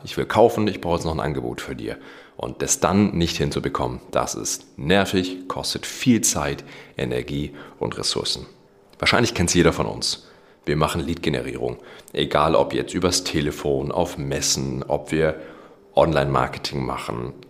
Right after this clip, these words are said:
ob wir E-Mail-Outreach machen, egal was. Lead-Generierung ist super aufwendig und kostet in der Zeit viel Ressourcen, Zeit und Geld.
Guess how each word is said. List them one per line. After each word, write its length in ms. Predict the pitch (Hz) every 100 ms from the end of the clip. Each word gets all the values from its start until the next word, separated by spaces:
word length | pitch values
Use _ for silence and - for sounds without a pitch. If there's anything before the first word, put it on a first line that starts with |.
| -
ob 160 | - -
wir 280 | 85 - 127
E-Mail-Outreach 760 | 107 87 - - - 62 -
machen, 300 | 82 - 76
egal 420 | 82 - 90 95
was. 340 | 65 57 - - - - - -
Lead-Generierung 840 | 85 98 - 82 78 82 76 73
ist 200 | - -
super 460 | - 71 69 - -
aufwendig 680 | - - 113 110 110 - - - - -
und 400 | 90 87 - -
kostet 360 | - - 69
in 100 | 65
der 140 | 60 -
Zeit 280 | - 64
viel 180 | - 67
Ressourcen, 540 | 67 - - 87 - -
Zeit 240 | 58 -
und 120 | 62
Geld. 300 | - - -